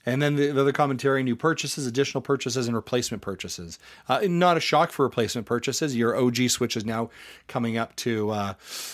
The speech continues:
well, six years in March, right? If you have an O G Switch. So yeah, replacements kinda make logical sense. So we absolutely see that. And of course, their next slide is great to highlight to them. By the way, we have these special edition ones, these collector ones. This is why, right? Why are they putting out Splatoon ones? Then they're putting out a, a, um,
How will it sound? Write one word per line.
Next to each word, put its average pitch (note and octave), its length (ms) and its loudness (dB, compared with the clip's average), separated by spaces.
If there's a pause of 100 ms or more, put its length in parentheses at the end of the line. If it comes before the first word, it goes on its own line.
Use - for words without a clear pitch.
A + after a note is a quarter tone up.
(800)
well, C3+ 120 2
six - 320 2
years D3+ 240 4
in C3 120 2
March, C3+ 340 2
right? A2+ 160 4
If A#2+ 80 -2
you B2 60 0
have A#2 100 0
an A2+ 60 -2
O A#2+ 120 2
G A#2 160 0
Switch. B2+ 320 0
So A#2+ 100 2
yeah, A#2 160 4
replacements C3 560 0
kinda B2+ 260 0
make B2 180 -4
logical A2+ 420 0
sense. A2 320 -2
So - 140 0
we G2+ 140 -2
absolutely G2+ 460 -4
see A2+ 200 -2
that. F2+ 120 -6
And A2 80 -2
of A#2 60 -2
course, D3+ 240 2
their B2+ 120 2
next C3 240 0
slide A2+ 200 2
is G#2 80 -4
great A#2+ 280 0
to A2 100 -4
highlight A#2+ 420 0
to A#2+ 120 0
them. G#2 160 -4
By C#3 180 4
the D#3+ 100 4
way, F3 120 4
we C#3+ 100 4
have C#3 100 2
these C3 120 0
special C#3 320 0
edition C3 340 2
ones, F#2+ 220 -4
these A#2+ 160 -2
collector C3 400 0
ones. F2 240 -2
This G2+ 80 -6
is A2+ 80 -6
why, C#3+ 340 4 (720)
right? B2+ 200 4
Why B2 200 4
are D#3 60 4
they E3 100 4
putting D#3+ 240 2
out E3 100 4
Splatoon D#3+ 540 0
ones? A2+ 220 0
Then B2+ 100 0
they're C#3 60 2
putting D3 200 2
out D3 80 4
a, C#3 340 0
a, C#3 60 0
um, A#2+ 320 0